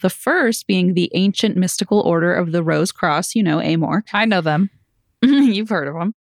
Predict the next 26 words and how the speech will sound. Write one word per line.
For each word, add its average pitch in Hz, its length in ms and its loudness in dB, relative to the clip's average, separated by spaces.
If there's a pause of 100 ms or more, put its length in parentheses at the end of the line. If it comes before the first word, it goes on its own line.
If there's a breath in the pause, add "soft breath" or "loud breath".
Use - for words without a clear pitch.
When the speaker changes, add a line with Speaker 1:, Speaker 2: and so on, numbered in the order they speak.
(120)
Speaker 1:
Which 202 220 -2
was 214 120 -2
founded 226 300 -2
in 214 120 0
New 190 100 0
York 208 200 -4
City 175 260 -2
in 185 140 0
nineteen 170 340 0
fifteen, - 760 -2
and 170 440 0
its - 200 -2
founder, 208 580 0
H. 196 320 -2
Spencer 175 440 0
Lewis, 175 520 0
said 180 240 -4
he - 140 -4
was 190 180 -2
a - 60 -2
student 247 520 0
of 175 140 -2
the 175 100 0
European 185 760 0
Rosicrucians. - 1000 -4
Speaker 2:
Oh. 196 220 -2